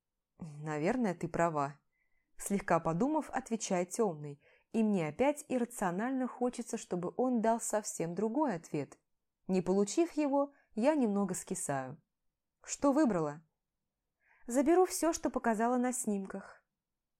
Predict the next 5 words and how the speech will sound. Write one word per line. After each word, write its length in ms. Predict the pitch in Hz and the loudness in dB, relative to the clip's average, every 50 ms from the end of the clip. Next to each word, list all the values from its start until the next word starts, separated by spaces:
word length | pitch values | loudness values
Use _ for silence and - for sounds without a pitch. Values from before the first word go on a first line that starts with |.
| _ _ _ _ _ _ _ _ _ _ | _ _ _ _ _ _ _ _ _ _
«Я 280 | 170 170 165 190 240 | -4 -2 0 2 2
расстроил 480 | 254 226 196 - - - 196 247 262 220 | 2 0 -2 -2 0 2 2 4 4 2
тебя», 420 | - - - 151 143 139 135 147 - _ _ _ _ _ _ _ _ _ _ _ | 2 -2 -2 -2 -2 -2 -4 -6 -12 _ _ _ _ _ _ _ _ _ _ _
констатирует 760 | - - 185 165 - - 175 175 175 - 180 160 156 151 151 - | -6 -4 -4 -4 -2 -2 -2 -2 0 -2 -4 -4 -4 -6 -6 -8
он. 180 | 165 147 147 | -8 -8 -8